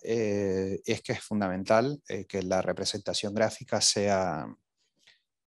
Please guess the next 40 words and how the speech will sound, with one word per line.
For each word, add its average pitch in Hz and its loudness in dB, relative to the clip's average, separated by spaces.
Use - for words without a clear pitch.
sea - 6
la 110 4
correcta. - -4
Y, 95 -8
y 127 6
eso 131 6
significa 147 2
que - -2
no 117 2
hay 123 0
que 110 0
pasarse, 117 4
pero 101 2
tampoco 107 2
hay 123 8
que, 110 6
hay 104 0
que - -20
quedarse 101 0
corto. 80 -4
Y 117 0
vaya 135 6
respuesta 135 0
trivial 107 2
que - -6
estoy 104 -4
dando, 107 0
porque, 95 -6
claro, 95 2
eso, 101 2
eh, 92 0
es - -2
válido 113 8
en 110 2
muchos 113 2
aspectos 104 -2
de 104 -2
la 98 4
vida. 95 2
Pero 120 6